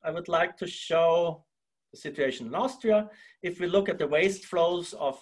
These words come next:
mixed municipal waste, including packaging waste, uh, here we have the most plastic included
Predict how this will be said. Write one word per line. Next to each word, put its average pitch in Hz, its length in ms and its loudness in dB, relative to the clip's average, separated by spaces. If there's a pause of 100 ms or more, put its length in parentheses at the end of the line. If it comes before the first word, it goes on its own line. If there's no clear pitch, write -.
mixed 190 400 -2
municipal 156 560 -4
waste, 143 320 -2
including 151 640 -6
packaging 190 600 -2
waste, 156 440 -2 (480)
uh, 143 420 2 (220)
here 208 160 6
we 190 140 6
have 165 320 6
the 156 60 -6
most 214 680 4
plastic 175 520 -2
included 165 720 -4